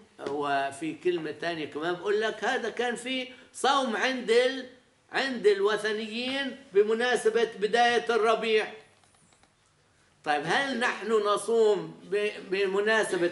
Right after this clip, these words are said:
بداية الربيع، ولا لأنه المسيح صام أربعين يومًا وأربعين ليلة؟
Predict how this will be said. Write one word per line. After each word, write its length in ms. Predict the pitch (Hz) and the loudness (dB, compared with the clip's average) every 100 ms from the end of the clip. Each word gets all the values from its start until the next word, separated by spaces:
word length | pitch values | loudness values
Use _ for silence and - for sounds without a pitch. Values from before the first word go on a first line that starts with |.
| 170 | 2
بداية 420 | 175 214 214 214 208 | 2 4 2 0 -2
الربيع، 480 | 185 196 202 254 247 | -2 -2 0 0 2
ولا 400 | 247 254 254 240 | 2 0 0 0
لأنه 380 | 226 226 220 | 0 -2 0
المسيح 420 | 202 196 196 196 - | 0 0 0 -2 0
صام 300 | 196 190 175 | 0 0 0
أربعين 560 | 175 160 160 180 170 | -2 0 0 2 2
يومًا 440 | 165 165 156 156 151 | 0 0 0 -2 -2
وأربعين 580 | 160 143 127 143 139 | -4 -4 -2 -2 -2
ليلة؟ 400 | 135 131 117 117 | -2 -2 -4 -6